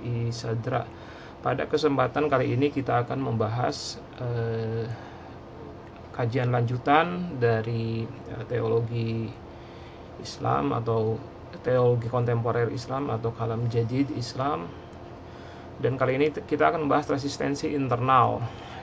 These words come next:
kontradiksi agama dengan akal. Jadi, eh, di dalam, di kalangan internal umat Islam yang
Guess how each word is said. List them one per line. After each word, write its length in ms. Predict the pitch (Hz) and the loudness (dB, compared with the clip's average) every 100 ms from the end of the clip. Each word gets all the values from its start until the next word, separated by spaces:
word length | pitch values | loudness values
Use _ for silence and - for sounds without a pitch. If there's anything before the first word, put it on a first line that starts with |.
| 104 - | -8 -4
kontradiksi 960 | 123 120 120 123 - 147 147 151 151 147 - - - - - - - - - - - | -2 0 0 -2 0 4 6 6 4 0 -8 -16 -16 -16 -14 -14 -14 -14 -14 -14 -6
agama 720 | 131 127 120 117 123 131 127 | -2 2 4 4 4 4 2
dengan 400 | 123 117 110 113 113 117 - - - - - | 2 2 2 2 0 -2 -6 -12 -14 -14 -6
akal. 480 | 123 127 123 104 107 - - - - - - - - - - - - - - - - - - | -2 4 6 6 -2 -12 -14 -14 -16 -14 -14 -14 -14 -16 -16 -14 -12 -12 -12 -14 -14 -10 -4
Jadi, 400 | 175 135 151 185 - - | 0 4 4 4 -6 -6
eh, 380 | - 147 131 127 120 120 - - - - - - - - 76 - - - | 0 2 2 2 0 -2 -8 -10 -12 -16 -14 -14 -12 -6 -4 -6 -10 -10
di 240 | 120 156 | -2 2
dalam, 640 | 175 175 160 156 139 123 135 123 - - | 8 10 12 8 4 0 -2 -6 -10 -4
di 80 | 131 | 6
kalangan 320 | 143 147 - | 8 8 4
internal 480 | 156 151 165 170 143 | 4 4 8 6 6
umat 240 | 139 135 | 4 2
Islam 560 | 143 123 151 156 143 127 - | 2 2 8 8 8 0 -2
yang 400 | 127 127 123 | 0 0 -2